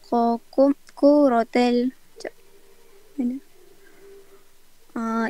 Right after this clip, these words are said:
"Limaza la tal'abu kuratal qadam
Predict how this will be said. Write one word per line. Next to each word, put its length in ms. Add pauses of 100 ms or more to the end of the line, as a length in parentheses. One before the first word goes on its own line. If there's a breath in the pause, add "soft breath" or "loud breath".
"Limaza 1040
la 320
tal'abu 1040 (720 soft breath)
kuratal 960
qadam 480